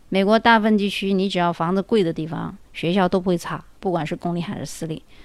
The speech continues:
这也谈不上学区房，也就是区好区坏的问题。所以不要去炒作这么一个概念。另外，也不是所有的白人家庭都像我们华人一样，非要把孩子送到一个什么顶级的初中、高中、幼儿园去的啊。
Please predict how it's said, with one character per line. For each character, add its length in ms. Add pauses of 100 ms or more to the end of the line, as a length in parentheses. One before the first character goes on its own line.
这 120
也 80
谈 160
不 40
上 180
学 140
区 140
房， 260 (180)
也 140
就 200
是 260 (160)
区 220
好 180
区 180
坏 200
的 80
问 120
题。 240 (380)
所 120
以 100
不 100
要 140
去 120
炒 280
作 160
这 80
么 100
一 80
个 80
概 220
念。 120 (420)
另 260
外， 500
也 140
不 120
是 160
所 260
有 100
的 500
白 160
人 120
家 180
庭 180
都 140
像 260
我 20
们 160
华 200
人 120
一 60
样， 180
非 220
要 140
把 100
孩 140
子 80
送 180
到 100
一 80
个 80
什 120
么 80 (120)
顶 240
级 140
的 140
初 280
中、 220
高 180
中、 220
幼 100
儿 140
园 180
去 220
的 80
啊。 180